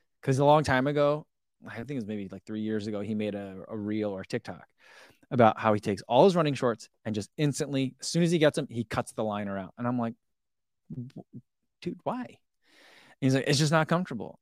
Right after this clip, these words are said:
I like my underwear. I don't like these liners. They're not comfortable for me." I'm like, "Oh, fair enough, fair enough." I'm like, "Are you st-," and I was like, "Maybe it's 'cause he's newer to running. He's not used to how they fit di-, a little bit different."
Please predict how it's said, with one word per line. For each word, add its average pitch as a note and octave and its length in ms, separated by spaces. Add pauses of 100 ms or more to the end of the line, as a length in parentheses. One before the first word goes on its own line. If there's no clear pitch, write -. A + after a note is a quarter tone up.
(120)
I B2 80
like C#3 180
my D3 200
underwear. C3+ 300
I A#2 80
don't B2+ 160
like C3 140
these B2+ 160
liners. C3 320
They're G#2+ 120
not G#2+ 160
comfortable C#3 320
for - 140
me." C#3 100
I'm A#2+ 60
like, A#2 180
"Oh, F3+ 260 (360)
fair B2+ 260
enough, G3 260 (140)
fair C3 140
enough." C#3+ 200
I'm C3 80
like, C#3 140
"Are D#3 60
you F#3 120
st-," - 180
and D#3 100
I D3+ 40
was C#3 100
like, C3+ 160 (640)
"Maybe F3+ 320
it's E3 120
'cause D3 160
he's C3 140
newer B2 220
to A#2 100
running. D3 280
He's B2 160
not G2+ 180
used A2+ 280
to A2 80
how G#2+ 120
they F#2+ 140
fit C3+ 380
di-, B2 100
a B2 120
little A#2 160
bit A2 160
different." A#2 500